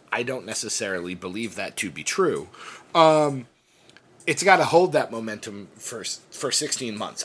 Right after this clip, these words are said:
I do think we're gonna see something, whether it's on U S A or what, I, you know, depending on the deal. I don't know how this works with the U S A Network. They're getting,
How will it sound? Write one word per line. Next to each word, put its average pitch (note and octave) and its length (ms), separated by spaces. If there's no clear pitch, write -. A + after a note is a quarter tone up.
I C3+ 120
do D#3 220
think F3 300
we're C#3+ 140
gonna C3+ 200
see G2 220
something, F3+ 680
whether B2+ 320
it's C#3+ 160
on C#3+ 200
U C#3 180
S C3+ 220
A C#3 400
or C3 440
what, A#2 400
I, G2 100
you G2+ 140
know, E2+ 240
depending D3+ 480
on C3 140
the A#2+ 80
deal. A2+ 380
I G#2+ 100
don't E3+ 180
know F3+ 80
how D3+ 180
this C#3+ 260
works C3 360
with A2+ 300
the A2+ 120
U G#2+ 180
S - 140
A F#2 80
Network. F#2+ 500
They're C#3+ 340
getting, C3+ 560